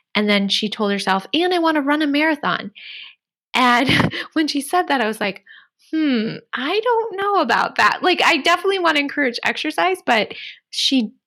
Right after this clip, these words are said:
really didn't have the time capacity to be running a marathon. And so in that case, being, you know, pound wise was saying, "In this particular situation, yes, I can exercise, and that's a great thing to make time for that.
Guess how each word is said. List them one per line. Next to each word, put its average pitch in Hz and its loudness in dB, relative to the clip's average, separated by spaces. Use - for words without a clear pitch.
really 226 2
didn't 208 -2
have 196 0
the 180 0
time 185 -2
capacity 180 -4
to - -10
be 190 0
running 185 0
a 180 -2
marathon. 185 -2
And 214 -2
so 208 2
in 214 4
that 214 4
case, 240 0
being, 202 0
you 190 -2
know, 180 -4
pound 202 2
wise 196 2
was 196 -4
saying, 180 -4
"In 214 0
this 240 -2
particular 262 0
situation, 196 0
yes, 262 0
I 214 2
can 208 -2
exercise, 196 0
and 190 0
that's 196 -2
a 185 -4
great 240 -2
thing 196 -2
to 202 -4
make 190 -2
time 196 -2
for 151 -2
that. 123 2